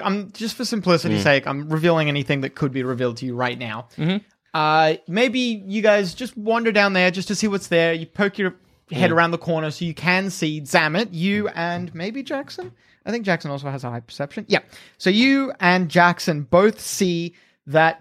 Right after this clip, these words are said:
Speaker 1: there's a, a secret passage, or a, the
Speaker 2: Mm.
Speaker 1: back, I should say,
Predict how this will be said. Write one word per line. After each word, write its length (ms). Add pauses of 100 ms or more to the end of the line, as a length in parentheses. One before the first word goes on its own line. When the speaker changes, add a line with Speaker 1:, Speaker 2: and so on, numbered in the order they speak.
Speaker 1:
there's 220
a, 340
a 60
secret 540
passage, 800
or 180
a, 260
the 120
Speaker 2:
Mm. 120
Speaker 1:
back, 440
I 100
should 200
say, 260